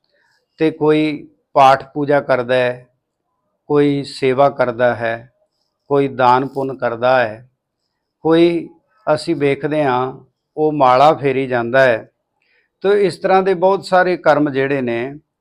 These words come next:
ਅਸੀਂ ਵੇਖਦੇ ਹਾਂ ਲੋਕਾਂ ਨੂੰ ਕਰਦਿਆਂ ਹੋਇਆਂ। ਲੇਕਿਨ ਕੀ ਇਹ ਸਾਰਾ ਕੁਛ ਉਹ ਅੰਦਰੋਂ ਵੀ ਇਹ ਕਰਦੇ ਨੇ,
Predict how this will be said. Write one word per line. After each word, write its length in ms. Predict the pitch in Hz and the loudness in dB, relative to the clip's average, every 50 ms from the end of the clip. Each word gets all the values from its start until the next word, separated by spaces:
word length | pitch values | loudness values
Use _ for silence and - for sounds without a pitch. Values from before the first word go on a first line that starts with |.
| _ _ _ _ _ _ - 147 | _ _ _ _ _ _ -6 -6
ਅਸੀਂ 260 | 143 - - 165 160 | -6 -4 -4 -4 -2
ਵੇਖਦੇ 480 | 143 143 139 143 139 143 156 156 156 | 0 0 0 0 -2 -4 -6 -4 -2
ਹਾਂ 100 | 160 156 | 0 0
ਲੋਕਾਂ 380 | 147 139 135 127 - - 135 135 | 0 -2 -4 -6 -2 -2 -2 0
ਨੂੰ 160 | 139 135 131 | -2 -4 -4
ਕਰਦਿਆਂ 400 | - 131 127 123 120 139 147 147 | -4 -6 -6 -4 -4 -4 -4 -4
ਹੋਇਆਂ। 340 | 127 120 117 107 107 110 107 95 92 _ _ _ _ _ _ _ _ _ _ _ _ _ _ _ _ _ _ _ _ - | -4 -6 -8 -8 -10 -12 -14 -16 _ _ _ _ _ _ _ _ _ _ _ _ _ _ _ _ _ _ _ _ _ -4
ਲੇਕਿਨ 600 | 143 147 160 160 160 190 185 185 190 190 180 175 - - _ _ _ _ _ _ _ _ _ _ _ _ | 2 2 2 2 4 2 2 4 2 2 0 -2 -6 -14 _ _ _ _ _ _ _ _ _ _ _ _
ਕੀ 440 | - 185 190 196 202 202 202 190 - _ _ _ _ _ _ _ | -6 -2 -2 0 0 -2 -4 -6 -10 _ _ _ _ _ _ _
ਇਹ 180 | 185 180 185 175 | 0 0 0 0
ਸਾਰਾ 360 | - - 156 147 151 160 160 | 0 2 2 4 4 4 2
ਕੁਛ 380 | 156 160 165 165 - - - - _ _ | 2 -2 -4 -6 -6 -6 -12 -18 _ _
ਉਹ 240 | - 165 170 170 170 - | -6 -6 -6 -6 -8 -8
ਅੰਦਰੋਂ 340 | 156 139 135 135 143 165 175 | -8 -6 -2 0 2 2 2
ਵੀ 400 | 180 175 190 175 147 120 113 - _ _ _ _ _ _ _ _ _ | 2 2 0 0 0 -2 -6 -14 _ _ _ _ _ _ _ _ _
ਇਹ 120 | 151 151 | -4 -4
ਕਰਦੇ 420 | 143 147 147 131 123 123 127 143 147 | -2 0 -2 -2 -2 -2 -4 -4 -4
ਨੇ, 300 | 156 151 147 147 - | -4 -4 -6 -8 -14